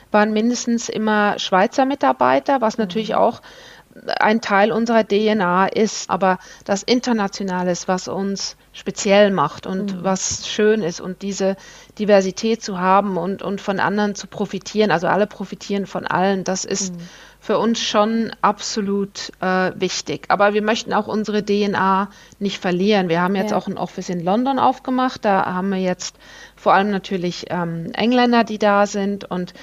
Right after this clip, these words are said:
Speaker 1: das, das ist auch sehr wichtig, ja, dass
Speaker 2: Mhm.
Speaker 1: wir da uns jetzt ein bisschen in andere Gebiete noch eingeben, andere Offices öffnen.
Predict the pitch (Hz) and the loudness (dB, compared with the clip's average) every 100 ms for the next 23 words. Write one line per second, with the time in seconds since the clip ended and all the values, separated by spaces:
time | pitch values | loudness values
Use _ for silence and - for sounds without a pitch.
0 | - - - 214 202 - 202 190 - - | -20 -20 -2 0 0 -2 -4 -4 -6 -14
1 | _ - 208 - - - - 220 - - | _ 0 0 0 -8 -4 2 4 2 2
2 | 190 165 160 - 160 175 170 202 196 180 | 2 2 -4 -8 -6 0 2 2 0 0
3 | 196 190 170 175 190 - 190 196 185 196 | -2 2 2 4 4 2 -2 -4 -4 -4
4 | 180 - 196 196 190 180 190 - 160 202 | -6 -6 -4 -2 -2 -2 -4 -2 -2 -2
5 | 202 190 185 220 247 240 226 226 190 208 | -2 -4 -6 -6 -2 0 -2 0 -2 0
6 | 208 202 208 175 175 - 214 220 - 208 | -2 -2 -2 -4 -4 -4 -4 -6 -8 -8
7 | - 202 - 196 | -4 -4 -4 -8